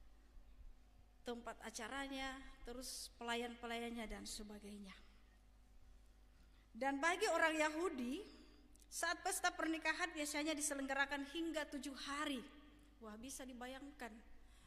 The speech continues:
tujuh hari. Wah,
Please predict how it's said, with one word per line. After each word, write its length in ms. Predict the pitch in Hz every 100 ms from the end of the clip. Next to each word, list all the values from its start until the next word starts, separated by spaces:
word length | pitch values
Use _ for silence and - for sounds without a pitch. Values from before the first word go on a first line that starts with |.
| -
tujuh 280 | - 269 285 294 294
hari. 400 | 302 320 285 214 - - - - - - - - - - - - 165
Wah, 160 | 151